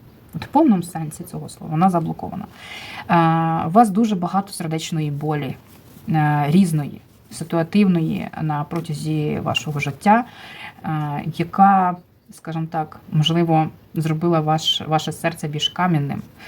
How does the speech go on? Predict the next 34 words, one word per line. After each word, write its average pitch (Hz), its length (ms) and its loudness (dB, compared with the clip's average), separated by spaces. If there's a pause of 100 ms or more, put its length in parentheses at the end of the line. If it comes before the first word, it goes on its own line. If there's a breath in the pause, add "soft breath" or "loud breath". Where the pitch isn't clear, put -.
(240 loud breath)
Да? 156 200 4
І 165 160 -4
ця 160 160 -4
біль, 180 280 4
вона 160 240 0
просто 160 360 -6
у 151 40 -2
вас 156 180 2
там 151 220 -4
закупорилась, 160 1400 0
за-, 156 400 4 (420)
забетонірувалась. 165 1000 2 (680 loud breath)
Е, 151 440 2
тому 165 160 2
що 165 180 0
от 156 100 2
зараз 165 260 4
я 151 60 -4
з 151 40 -6
вами 151 200 -2
говорю, 156 300 2
мене 180 180 6
реально 160 340 2
почало 147 340 -6
боліти 151 320 -8
серце. - 400 -12 (1000)
Також 190 420 2
тут 190 160 -4
можуть 220 280 6
бути 202 380 -2
і 202 60 2
фізичні 175 720 2
вади 196 420 4 (120)
сердечні, 190 540 -4